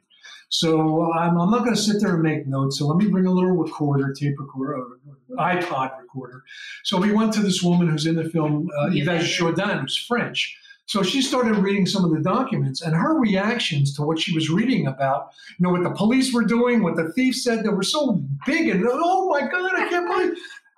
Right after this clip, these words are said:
Speaker 1: I said, "Stop, stop. We're coming back tomorrow with the camera." And we videotaped her reading the documents, discovering the things in real time. And that's how
Speaker 2: And
Speaker 1: we
Speaker 2: I
Speaker 1: did that
Speaker 2: said
Speaker 1: with
Speaker 2: to him,
Speaker 1: everybody.
Speaker 2: "Let's, uh, let's
Speaker 1: Yeah.
Speaker 2: do this. Let's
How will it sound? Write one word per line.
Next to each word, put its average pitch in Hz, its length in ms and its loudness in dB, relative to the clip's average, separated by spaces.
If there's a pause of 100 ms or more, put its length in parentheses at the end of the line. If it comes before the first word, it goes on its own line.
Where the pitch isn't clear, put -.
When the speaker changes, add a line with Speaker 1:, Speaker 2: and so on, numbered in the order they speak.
(280)
Speaker 1:
I 220 100 -2
said, 214 240 -2
"Stop, 226 580 -2
stop. 190 320 -2
We're 160 100 -4
coming 214 240 2
back 196 200 0
tomorrow 170 500 2
with 160 220 0
the 147 80 -4
camera." 180 600 -2 (420)
And 208 160 2
we 220 200 4
videotaped 233 600 2
her 160 180 2 (320)
reading 269 340 4
the 147 100 0
documents, 147 580 -2
discovering 208 720 -2
the 143 80 0
things 165 520 -2
in 165 220 0
real 285 240 2
time. 147 500 -10 (460)
And 190 160 2
that's - 500 -2 (140)
how 202 120 -2
Speaker 2:
And 240 100 2
Speaker 1:
we 240 40 0
Speaker 2:
I 254 120 2
Speaker 1:
did - 100 0
that 285 60 2
Speaker 2:
said 269 80 0
Speaker 1:
with 269 80 2
Speaker 2:
to 294 80 2
him, - 100 -2
Speaker 1:
everybody. 208 320 0
Speaker 2:
"Let's, - 380 -4 (160)
uh, 226 180 -2
let's 233 220 0
Speaker 1:
Yeah. 240 200 -2
Speaker 2:
do 311 220 0
this. 196 260 -2
Let's 240 260 -4